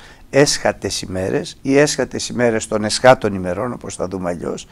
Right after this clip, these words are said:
που είναι οι τελευταίες μέρες πριν γίνουν όλα αυτά. Μάλιστα, αλλού λέει ο Κύριος μας ο Ιησούς Χριστός,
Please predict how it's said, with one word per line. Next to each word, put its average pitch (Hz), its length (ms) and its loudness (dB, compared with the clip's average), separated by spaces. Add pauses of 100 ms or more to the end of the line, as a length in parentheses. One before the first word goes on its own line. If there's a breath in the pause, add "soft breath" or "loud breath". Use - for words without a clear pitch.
(340 loud breath)
που 190 120 2
είναι 175 120 4
οι 147 60 0
τελευταίες 123 640 2
μέρες 165 340 0
πριν 165 260 0
γίνουν 147 340 -6
όλα 151 200 -2
αυτά. 101 320 -2 (380 soft breath)
Μάλιστα, 113 540 4 (260 loud breath)
αλλού 113 380 8
λέει 110 400 4 (320 loud breath)
ο 101 200 2
Κύριος 110 500 4
μας 95 240 -6
ο 110 40 -2
Ιησούς 104 340 -6
Χριστός, - 480 -4